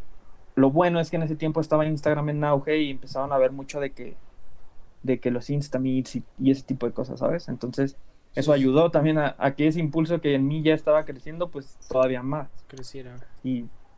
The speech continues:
Speaker 1: a pesar de que no llegué cuando estaban las primeras personas, sí fue muy cerca de esa, de, de esa temporada, entonces, eh, hasta cierto modo, pues, también fue como que desde los inicios de Instagram. Entonces,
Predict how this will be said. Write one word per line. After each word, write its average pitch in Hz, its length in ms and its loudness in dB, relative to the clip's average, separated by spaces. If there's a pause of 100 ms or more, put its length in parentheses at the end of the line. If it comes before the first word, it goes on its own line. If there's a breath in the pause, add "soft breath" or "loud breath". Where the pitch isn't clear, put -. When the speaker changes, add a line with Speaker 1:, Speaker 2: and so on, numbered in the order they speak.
(120)
Speaker 1:
a 139 100 4
pesar 156 240 4
de 180 100 2
que 139 120 -4
no 147 240 0
llegué 147 320 0
cuando 139 180 -4
estaban 143 400 -2
las 127 160 -4
primeras 135 340 -4
personas, 151 440 -2
sí 135 160 -4
fue 139 160 0
muy 147 280 2
cerca 147 360 2
de 139 80 4
esa, 139 140 -10 (120)
de, - 100 -12 (200)
de 139 120 2
esa 143 140 0
temporada, 147 480 4
entonces, 127 520 -4 (1600)
eh, 123 260 -6
hasta - 180 -10
cierto 139 300 4
modo, 143 320 4
pues, - 240 -4
también 127 260 2
fue 139 160 2
como 135 220 0
que - 300 -6 (120)
desde 135 280 6
los 127 200 0
inicios 139 360 0
de 123 80 -4
Instagram. - 380 -6 (1000 loud breath)
Entonces, 139 760 4